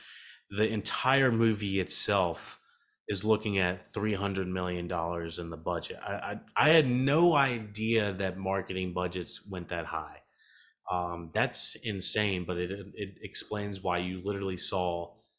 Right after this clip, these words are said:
Barbenheimer and Barbie. You saw her everywhere. Um, and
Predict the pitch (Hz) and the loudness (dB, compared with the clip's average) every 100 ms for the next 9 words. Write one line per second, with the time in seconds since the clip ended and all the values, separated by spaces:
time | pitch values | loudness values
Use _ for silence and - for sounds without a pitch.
0 | _ _ 95 104 107 107 95 98 98 98 | _ _ 4 6 6 4 0 0 2 0
1 | 95 95 95 95 90 87 92 92 90 85 | -2 -2 -4 -8 -4 2 2 2 -2 -4
2 | 90 - 92 87 87 87 92 87 85 78 | -6 -6 -2 -2 -2 -4 -6 -8 -8 -14
3 | 78 82 - _ _ _ _ _ _ _ | -14 -16 -20 _ _ _ _ _ _ _
4 | 90 90 87 85 85 80 _ _ - 110 | -14 -12 -10 -12 -12 -16 _ _ 0 0
5 | 113 | 0